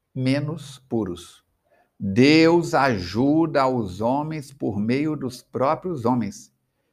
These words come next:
E às vezes se serve de pessoas que não são perfeitas para dar-nos avisos importantes.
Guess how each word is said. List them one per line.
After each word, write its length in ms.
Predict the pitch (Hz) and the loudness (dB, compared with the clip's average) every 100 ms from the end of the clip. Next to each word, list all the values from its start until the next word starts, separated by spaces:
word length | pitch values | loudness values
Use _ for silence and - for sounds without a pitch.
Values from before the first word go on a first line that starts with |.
| _ | _
E 160 | 139 156 | 4 4
às 180 | 156 113 | 4 0
vezes 480 | 117 180 202 175 - | 2 2 2 -4 -4
se 140 | 139 | -8
serve 400 | - 151 160 143 | -2 -2 0 -4
de 140 | 139 | -6
pessoas 680 | 151 180 147 - 120 98 92 | -10 -12 -12 -6 -6 -4 -8
que 140 | - 120 | -10 -2
não 220 | 127 160 | -2 -2
são 240 | - 156 | -6 -6
perfeitas 720 | 147 147 - - 104 85 - - _ _ _ | -6 -8 -10 -6 -4 -6 -12 -20 _ _ _
para 260 | - 131 123 | 0 2 2
dar-nos 560 | 95 113 123 117 113 123 | 2 0 0 0 0 0
avisos 580 | 113 92 107 98 101 | -2 -4 -6 -4 -6
importantes. 840 | 104 101 - - - - - - - | -6 -4 -6 -6 -12 -12 -16 -20 -20